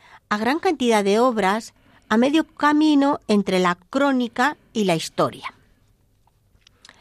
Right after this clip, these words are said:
La razón principal fue el culto a sus reliquias,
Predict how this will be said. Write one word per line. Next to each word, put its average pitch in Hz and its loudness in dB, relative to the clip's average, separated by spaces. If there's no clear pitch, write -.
La 247 -2
razón 370 2
principal 262 0
fue 247 0
el 185 -2
culto 233 -2
a 170 -8
sus 180 -2
reliquias, 185 -2